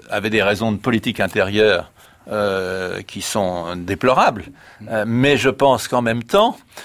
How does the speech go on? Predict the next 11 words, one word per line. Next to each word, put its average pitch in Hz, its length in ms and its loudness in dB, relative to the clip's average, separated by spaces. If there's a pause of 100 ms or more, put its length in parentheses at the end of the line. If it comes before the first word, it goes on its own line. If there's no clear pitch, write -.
(300)
il 127 160 -2
faut - 280 -8
bien 113 220 2
voir 180 460 2
que 139 100 0
le, 113 540 4
la 104 120 2
manière 139 280 2
dont 113 140 -2
on 107 100 -6
soutient 160 640 0